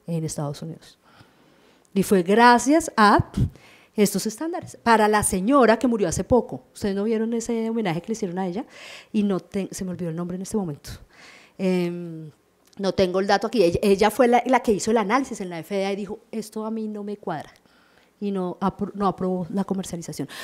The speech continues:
O sea que servía el registro sanitario, servían las pruebas clínicas y servía esta,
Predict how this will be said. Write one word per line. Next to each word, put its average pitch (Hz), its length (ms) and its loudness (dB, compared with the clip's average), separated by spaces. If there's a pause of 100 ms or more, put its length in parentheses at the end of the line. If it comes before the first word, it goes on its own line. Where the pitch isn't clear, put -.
(120)
O 240 60 8
sea 285 200 8
que 392 120 6
servía 320 440 12
el 392 60 6
registro 392 380 8
sanitario, 262 720 8 (800)
servían 233 460 10
las 285 160 6
pruebas 330 360 4
clínicas 320 380 0
y 349 60 2
servía 302 640 -2
esta, 320 380 -4